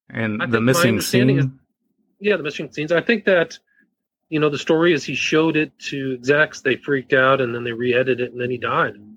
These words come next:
Speaker 2: I think he died, like, within five, a week of showing his cut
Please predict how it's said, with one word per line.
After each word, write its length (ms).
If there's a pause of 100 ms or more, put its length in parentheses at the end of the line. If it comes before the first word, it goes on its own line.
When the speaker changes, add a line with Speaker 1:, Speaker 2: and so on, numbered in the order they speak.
(360)
Speaker 2:
I 40
think 140
he 60
died, 340
like, 160
within 300
five, 320
a 100
week 380
of 120
showing 560 (540)
his 280
cut 440